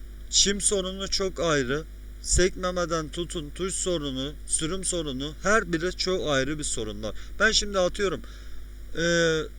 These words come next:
sadece sürüm sorunu yaşayan biri için videoyu uzatmak istemiyorum. Ben bunun için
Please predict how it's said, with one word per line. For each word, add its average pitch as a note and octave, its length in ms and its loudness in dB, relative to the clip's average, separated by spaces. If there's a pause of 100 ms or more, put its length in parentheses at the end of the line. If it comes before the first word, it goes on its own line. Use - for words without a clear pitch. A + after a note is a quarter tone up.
(120)
sadece A3 420 6
sürüm G#3 300 -2
sorunu F#3+ 300 0
yaşayan F#3 440 2
biri F#3 120 -2
için F3 340 0
videoyu F3+ 360 0
uzatmak E3+ 480 -2
istemiyorum. D3 520 -2 (280)
Ben G#3 180 0
bunun G#3 140 -6
için G3 260 -2